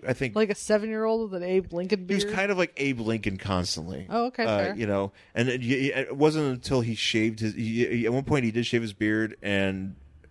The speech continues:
Speaker 1: he looked like, uh, uh, Fat Tim Allen from, uh, from the, from the Santa Claus.
Speaker 2: Okay.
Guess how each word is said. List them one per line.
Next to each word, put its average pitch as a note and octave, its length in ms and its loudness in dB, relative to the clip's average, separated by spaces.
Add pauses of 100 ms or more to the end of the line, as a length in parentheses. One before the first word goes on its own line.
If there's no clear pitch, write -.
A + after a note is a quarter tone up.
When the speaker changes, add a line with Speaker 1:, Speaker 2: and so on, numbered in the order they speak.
(320)
Speaker 1:
he G#2+ 140 0
looked A2 200 0
like, G2+ 180 -2 (140)
uh, F#2 220 2 (1120)
uh, F#2+ 260 2 (100)
Fat - 380 -2
Tim A2+ 220 -2
Allen G#2+ 380 2
from, G2+ 460 0
uh, F#2+ 400 2
from G2+ 180 -6
the, F#2+ 140 0 (100)
from F#2+ 180 -2
the F#2 80 -8
Santa G2 300 0
Claus. C3 440 0
Speaker 2:
Okay. D4+ 400 2